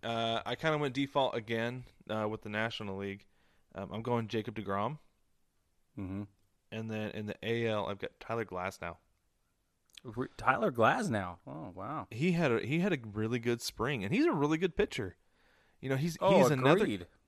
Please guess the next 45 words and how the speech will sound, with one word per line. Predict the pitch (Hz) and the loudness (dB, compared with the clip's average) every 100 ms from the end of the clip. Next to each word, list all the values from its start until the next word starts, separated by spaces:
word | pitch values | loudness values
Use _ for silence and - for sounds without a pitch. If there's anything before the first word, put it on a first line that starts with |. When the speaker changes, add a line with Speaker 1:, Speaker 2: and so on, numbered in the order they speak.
| - | 0
Speaker 1:
he's | 151 156 | 4 4
another | 131 117 113 120 170 | 4 2 2 2 0
guy | 123 107 110 | 2 2 4
for | 110 | 2
the | 113 107 | -4 -6
Tampa | - 107 107 | -4 -6 -4
Bay | 123 135 | -4 -2
Rays | 131 101 110 113 | 0 0 0 -2
to | 101 | -8
pull | - 113 | -2 0
out | 107 95 | 0 0
when | 107 | -4
they | 98 | -4
have | 107 | -4
a | 127 | -4
lead | 101 101 110 | -2 -4 -4
in | |
the | 123 | -6
fifth | - 151 | -6 -6
inning. | 330 349 98 - _ _ _ _ _ _ - | -4 -4 -6 -10 _ _ _ _ _ _ -8
They're | 117 | -4
gonna | 110 147 | -2 -2
do | 180 113 | -2 0
it, | 131 | 0
and | |
they're | 131 | 0
gonna | 135 - | 2 4
Speaker 2:
I | |
Speaker 1:
lose. | 190 | 4
Speaker 2:
agree. | 220 285 190 101 _ _ | 4 4 2 -2 _ _
Speaker 1:
But, | 139 127 123 - - 143 - 143 | 6 6 4 0 -2 -6 -8 -12
<laughs> | - - - - _ - | -14 -20 -20 -20 _ -2
but | 135 - - | 0 0 0
I | 143 | -2
think | 185 185 | 0 -2
he's | 170 156 | -2 -2
a | 123 | 0
guy | 120 147 147 | 2 2 2
who, | 127 117 - - | 0 0 -2 -6
<laughs> | 277 - | -14 -2
who | 143 | 2
has | 135 156 | 2 2
the | 139 | 0
stuff, | 123 - 131 165 - | -6 0 0 0 -4
the | 113 | -8